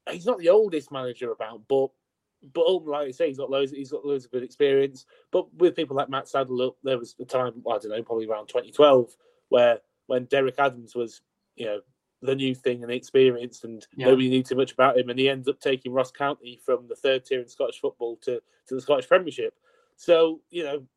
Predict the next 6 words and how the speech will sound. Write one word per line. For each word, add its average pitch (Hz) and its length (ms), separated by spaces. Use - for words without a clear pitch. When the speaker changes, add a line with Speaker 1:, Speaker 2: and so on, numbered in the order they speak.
Speaker 1:
there, 170 160
there, 175 160
some, 170 220
sometimes, 147 540
yeah, 151 200
maybe 131 380